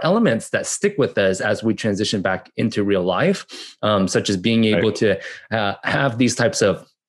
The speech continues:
Speaker 1: creative programming ideas, um, to bring closer the Gator Nation. I, I hope that,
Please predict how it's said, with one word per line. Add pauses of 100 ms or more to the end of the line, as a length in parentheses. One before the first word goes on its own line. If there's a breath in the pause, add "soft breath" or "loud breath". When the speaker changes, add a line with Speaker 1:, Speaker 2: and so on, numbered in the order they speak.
(480)
Speaker 1:
creative
programming
ideas, (240 loud breath)
um,
to
bring
closer
the
Gator
Nation.
I,
I
hope
that,